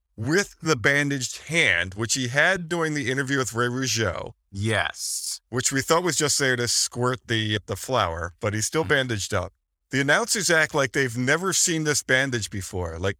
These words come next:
Speaker 1: "Oh, what's
Speaker 2: Yeah.
Speaker 1: the matter with his arm?" And I'm sitting here going, "Well, he had it last week, and no one gave a
Speaker 2: Yeah.
Speaker 1: shit about it."
Speaker 2: No.
Speaker 1: They call him the Clown for ninety percent of this, uh, uh,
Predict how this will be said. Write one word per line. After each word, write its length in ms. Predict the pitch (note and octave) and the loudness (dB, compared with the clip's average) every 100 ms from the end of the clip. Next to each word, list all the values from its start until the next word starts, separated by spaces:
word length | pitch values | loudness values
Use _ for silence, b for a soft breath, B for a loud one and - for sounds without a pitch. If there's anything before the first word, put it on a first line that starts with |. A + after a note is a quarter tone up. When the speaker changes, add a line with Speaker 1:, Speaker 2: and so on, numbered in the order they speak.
| _ _ - | _ _ 2
Speaker 1:
"Oh, 260 | D3 F3 | 2 2
what's 260 | A2 A#2 B2+ | 0 0 0
Speaker 2:
Yeah. 100 | G2 | 0
Speaker 1:
the 80 | D3 | 4
matter 280 | C#3+ C#3+ | 4 4
with 180 | D#3 D#3 | 2 0
his 180 | E3+ D3+ | 2 2
arm?" 380 | F3+ F3+ G2+ F#2 | 2 2 0 -2
And 160 | A2 D#3 | -2 0
I'm 140 | F#3 | 0
sitting 240 | - G3 D#3+ | 0 0 0
here 100 | D#3+ | 2
going, 220 | D3+ C3+ | 2 0
"Well, 180 | C3+ C#3+ | -2 -2
he 180 | B2+ E3 | 0 0
had 160 | F#3+ | 0
it 100 | F#3 | 0
last 320 | F2+ F#3 F#3+ - | 0 0 0 -4
week, 340 | D#2+ D2+ - - | -8 -10 -18 -6
and 140 | A2+ | -2
no 80 | B2+ | 0
one 160 | C#3+ B2+ | 0 -2
gave 200 | C#3+ B2+ | -2 0
a 40 | |
Speaker 2:
Yeah. 60 | G2+ | 0
Speaker 1:
shit 180 | D#3+ D3 | 0 0
about 300 | G#2+ F#2+ E2+ | 2 2 0
it." 120 | F2 | -4
Speaker 2:
No. 480 | - G#2 A2+ G#2+ D#2 - _ _ | -4 -2 0 0 -2 -4 _ _
Speaker 1:
They 120 | D3 | 0
call 280 | B2+ F3 G3 | 2 2 4
him 340 | G3 F#3 C3 | 2 0 -2
the 140 | A#2+ D3 | 0 0
Clown 640 | - D3 D#3+ E3+ G#2+ G2 F#2 - | 0 2 2 2 0 -4 -10 -14
for 240 | - C#3 | -2 -2
ninety 440 | A#2+ B2 D3+ D#3+ | 2 2 2 0
percent 360 | C#3+ C#3 - C3+ | -4 0 0 0
of 80 | A#2 | -2
this, 200 | A#2 - | 0 0
uh, 280 | A#2 - A#2+ - | -2 -2 -4 0
uh, 200 | A2 | 0